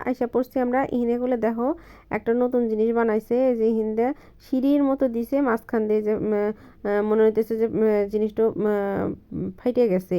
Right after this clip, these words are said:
এরম বানায় ডিজাইনটা দিয়ে ভিতর দিয়ে পানি ছেড়ে দিছে, বুঝছো? প্রথমে করলে পানিটা ছাড়া আসিল না,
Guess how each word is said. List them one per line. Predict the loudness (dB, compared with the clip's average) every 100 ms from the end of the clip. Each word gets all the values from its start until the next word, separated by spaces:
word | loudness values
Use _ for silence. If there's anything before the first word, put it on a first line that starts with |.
| -2
এরম | 0 0 0
বানায় | -2 -2 0 0 0 0 -2 -6 -20 -4
ডিজাইনটা | -2 2 2 2 0
দিয়ে | 0 2 2
ভিতর | 0 -2 -2
দিয়ে | -2
পানি | 0 0 0
ছেড়ে | 0 -2 -2
দিছে, | -4 -6
বুঝছো? | -6 -2 -2 -2 -6 -16 -2
প্রথমে | 0 2 2
করলে | 2 2
পানিটা | 2 2 2 0
ছাড়া | 0 2 2
আসিল | 2 -2 0
না, | 0 -2